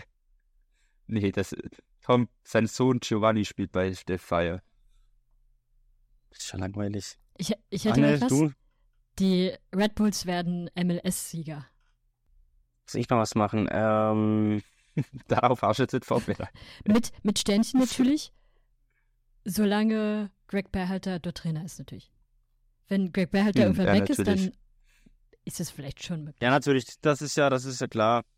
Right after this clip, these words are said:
Speaker 2: Ähm, ich hab mir, ja gut, ich sag jetzt einfach mal, Mike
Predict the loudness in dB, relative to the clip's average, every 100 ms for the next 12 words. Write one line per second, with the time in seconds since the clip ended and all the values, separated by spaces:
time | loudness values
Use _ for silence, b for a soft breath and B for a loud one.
0 | _ _ _ _ _ _ _ -12 -4 -2
1 | 0 0 0 0 0 0 0 0 0 -4
2 | -2 0 2 2 0 -2 -8 _ _ _
3 | _ _ _ _ _ _ _ _ _ _
4 | _ _ _ _ _ _ _ _ _ 0
5 | 0 -2 -2 -4 0 -2 0 0 2 2
6 | 2 0